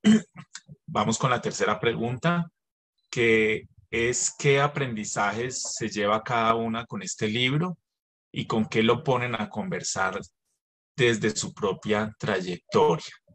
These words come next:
Entonces, Flavia, te escuchamos en primer lugar a ti.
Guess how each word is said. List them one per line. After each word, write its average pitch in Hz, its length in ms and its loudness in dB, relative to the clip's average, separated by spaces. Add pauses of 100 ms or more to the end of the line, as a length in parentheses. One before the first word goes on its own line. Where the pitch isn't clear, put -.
(100)
Entonces, 101 500 -4
Flavia, 113 800 2 (720)
te - 100 -8
escuchamos 107 760 -2
en 110 100 2
primer 101 280 -2
lugar 101 260 0
a 95 100 -4
ti. - 240 -20